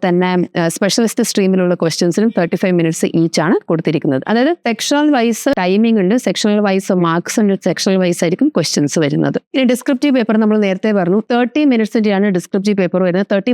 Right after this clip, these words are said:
മാർക്സ് എന്ന് പറഞ്ഞിട്ടുണ്ടായിരുന്നു, തേർട്ടി മിനിറ്റ്സ് ആണ്. അതായത് അരമണിക്കൂർ മാത്രമാണ് എക്സാം വരുന്നത്. മൂന്ന് ക്വസ്റ്റ്യൻസ് ആണ് ചോദിക്കുന്നത്, essay, précis and comprehension. So, ടെൻ marks each,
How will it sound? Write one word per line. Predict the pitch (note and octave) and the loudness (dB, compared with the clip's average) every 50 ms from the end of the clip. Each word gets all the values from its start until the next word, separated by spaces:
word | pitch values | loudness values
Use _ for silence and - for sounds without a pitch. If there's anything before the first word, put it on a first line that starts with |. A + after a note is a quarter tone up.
| A3+ | 2
മാർക്സ് | G3+ G3 G#3 - - B3 | 2 0 -2 -2 0 0
എന്ന് | A3+ A3 G3+ | 2 2 2
പറഞ്ഞിട്ടുണ്ടായിരുന്നു, | F#3 F#3 F#3 E3+ F#3+ F3 E3+ F3 G#3 A3 G#3+ G#3 | 2 0 0 0 0 0 2 2 0 0 0 0
തേർട്ടി | F#3 F3+ - A3 G#3+ G3+ F#3 | -2 0 0 0 0 2 2
മിനിറ്റ്സ് | E3+ F3 F3 F3+ - F3 | 2 0 0 0 -2 -2
ആണ്. | D#3+ F3 G#3 - - | 0 0 -2 -2 0
അതായത് | F#3+ F#3+ G3 G3+ F#3 | 0 0 0 0 0
അരമണിക്കൂർ | G3 A3 A3+ A3 G3 F3+ - G#3+ G3+ G3 F#3 F3 | 2 2 2 2 0 0 0 0 0 2 2 0
മാത്രമാണ് | F3 E3+ F#3 F#3 F#3 F3 F3 E3+ D#3+ | 0 0 0 0 2 2 0 0 -2
എക്സാം | - - F#3 F3+ F3 | -2 -2 0 0 2
വരുന്നത്. | E3 E3 D#3+ E3 E3+ B3+ - _ _ - G#3+ G#3+ | 2 2 2 2 0 0 -2 _ _ -2 0 0
മൂന്ന് | A3+ B3+ C4+ C#4 - | 2 2 2 2 2
ക്വസ്റ്റ്യൻസ് | A3+ G3 - - A3 G3 - G3+ | 0 -2 0 0 -2 0 0 0
ആണ് | F3+ F3 F3 | 0 2 2
ചോദിക്കുന്നത്, | F3+ E3+ D#3+ E3+ - F#3 F3 F3+ F3+ G3 - - F3+ | 2 0 0 0 0 0 0 2 2 0 0 -2 -2
essay, | E3+ - - - A3+ A#3+ A3 - | -4 -4 -2 -2 -2 -2 0 -2
précis | F#3 F3+ F3+ F3+ - - G3+ - - D#3 D#3+ | -2 -2 -2 0 0 -2 -2 -2 0 -2 0
and | D#3+ E3 F3+ - C#4+ - - F3+ | 0 2 2 0 0 -2 -2 -2
comprehension. | E3 E3 E3 F3+ E3 F3 D#3+ D#3 - - D#4 E4+ - - | -2 0 0 0 -2 0 -2 -2 0 0 -2 -2 0 -2
So, | A3 G3 - - | -2 -2 -2 -2
ടെൻ | A#3+ A#3 B3 C#4 C#4+ C4 | 0 2 2 4 4 2
marks | G#3 G3 G3+ - - - - | 2 0 -2 -2 -4 -2 -2
each, | E3 - - | -2 -2 -2